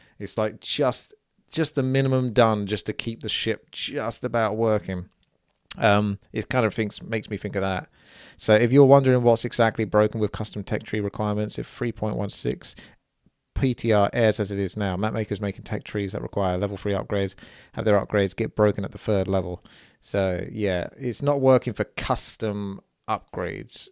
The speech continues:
custom tech tree requirements, as far as I understand it. Um,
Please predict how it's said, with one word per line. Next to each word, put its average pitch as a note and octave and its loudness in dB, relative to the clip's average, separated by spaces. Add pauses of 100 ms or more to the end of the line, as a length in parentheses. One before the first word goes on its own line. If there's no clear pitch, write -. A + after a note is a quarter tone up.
custom A2+ -6
tech - -10
tree G2+ -6
requirements, F2+ -8
as F#2+ -12
far G2+ -2
as F#2+ -4
I G2 -4
understand F#2 -6
it. F#2 -6 (500)
Um, F#2 -2